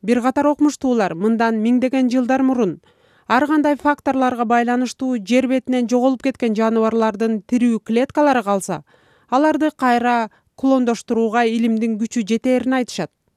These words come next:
Орусиялык изилдөөчүлөр май айында Арктиканын Ляховский аралында кеминде он миң жыл мурун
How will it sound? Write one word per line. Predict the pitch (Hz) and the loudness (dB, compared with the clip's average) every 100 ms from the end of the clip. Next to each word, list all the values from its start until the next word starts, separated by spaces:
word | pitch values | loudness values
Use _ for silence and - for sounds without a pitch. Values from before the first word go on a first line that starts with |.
| - | -2
Орусиялык | 220 285 277 285 277 254 | 2 4 4 2 0 0
изилдөөчүлөр | 254 254 262 254 254 285 262 | 0 0 0 0 0 0 2
май | 226 240 247 | 2 2 2
айында | 247 240 196 160 185 | 0 0 -2 -2 -2
Арктиканын | 233 - - 226 233 214 - | -4 -8 -4 -2 -2 -4 -4
Ляховский | 226 226 277 302 - 269 240 | -2 0 0 0 -2 -2 0
аралында | 220 214 202 165 - _ _ _ _ 220 | 0 -2 -4 -6 -12 _ _ _ _ 2
кеминде | 269 285 277 277 | 4 4 4 0
он | - 262 302 302 | 0 4 6 6
миң | 285 254 | 6 4
жыл | 262 | 2
мурун | 240 240 175 | 2 2 0